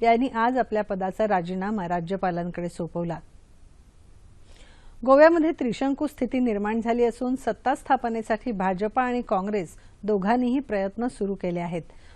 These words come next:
गोवा विधानसभेच्या चाळीस जागांपैकी भाजपला तेरा जागा मिळाल्या आहेत. संरक्षण मंत्री मनोहर पर्रिकर यांनी पुन्हा गोव्याचं मुख्यमंत्री पद स्वीकारलं तर भाजपला पाठिंबा देऊ,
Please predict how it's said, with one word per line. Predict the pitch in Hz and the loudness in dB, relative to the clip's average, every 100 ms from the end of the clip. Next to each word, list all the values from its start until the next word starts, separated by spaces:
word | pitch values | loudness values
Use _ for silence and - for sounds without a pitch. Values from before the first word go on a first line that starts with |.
| - 220 | -8 2
गोवा | 240 262 | 6 6
विधानसभेच्या | 269 202 214 226 220 214 208 233 | 6 0 -2 -2 -2 -2 -2 -2
चाळीस | 233 190 214 | 0 -2 0
जागांपैकी | 220 208 214 214 214 226 | 0 0 0 -2 -4 -4
भाजपला | 214 185 175 202 208 202 | -4 -4 -4 -4 -2 -2
तेरा | 202 196 180 196 | -2 -4 -4 -2
जागा | 208 202 214 | -2 0 -2
मिळाल्या | 208 214 220 | 0 0 0
आहेत. | 214 247 - - - - | 0 -4 -6 -20 -20 -2
संरक्षण | 277 285 294 349 | 4 4 4 2
मंत्री | 339 330 302 | 0 0 0
मनोहर | 302 226 208 240 | 0 0 0 -2
पर्रिकर | 240 208 190 247 240 196 160 | 0 -2 0 -4 -2 -2 -2
यांनी | 202 214 247 | -2 0 -2
पुन्हा | 247 196 226 269 | -2 -2 -2 0
गोव्याचं | 220 208 208 240 | 0 0 0 -2
मुख्यमंत्री | 220 185 226 226 226 226 | -4 -6 -4 -4 -4 -4
पद | 226 226 202 - | -4 -4 -6 -6
स्वीकारलं | 190 175 226 254 202 165 - - - | -6 2 2 4 0 -2 -12 -12 0
तर | 254 | 2
भाजपला | 214 214 233 240 247 247 | 2 2 2 0 2 2
पाठिंबा | 214 226 - 220 233 | 0 -2 -2 2 2
देऊ, | 240 254 | 4 0